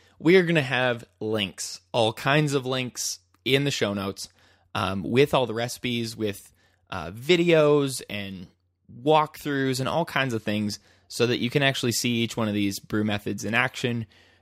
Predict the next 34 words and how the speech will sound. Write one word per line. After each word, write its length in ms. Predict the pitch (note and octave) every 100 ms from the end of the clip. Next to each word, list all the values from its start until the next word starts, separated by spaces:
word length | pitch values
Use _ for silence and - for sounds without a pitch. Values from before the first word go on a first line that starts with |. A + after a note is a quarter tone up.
| _
Um, 380 | - G#2 G2+ G2+ _ -
and 260 | A#2+ A#2+ B2
just 220 | F3+ -
know 180 | C3 B2
that 120 | A#2
everybody's 460 | - G#3 B3+ G3+ C3+
got 180 | A#2+
their 140 | - A2+
own 220 | A2 A2
way 380 | G#2+ G#2+ A#2 -
of, 460 | G2+ G#2 G2 - _ _
of, 460 | G2+ G2+ G2+ - _ _ _ _ _
you 100 | -
know, 100 | G#2
brewing 500 | G2 A2+ B2+ C#3+ C#3+
on 280 | C3+ A#2+ B2
each 200 | B2+ A#2+
of 80 | C3+
these 180 | C3 B2+
devices. 560 | B2+ B2 C3 D3 C#3 - _ _ _ -
I'm 180 | C#3+ G3+
not 180 | G#3 -
gonna 160 | D3
go 120 | A#2+
so 160 | A2+ B2
far 240 | - A2
as 140 | B2 -
to 60 |
say 180 | A2+ A#2+
there 160 | A#2+ A#2+
is 160 | G#2
one 420 | G#2 G2+ G2+ A2+ G#2
right 260 | G#2 A#2
way 380 | G#2 G#2 A2 A#2+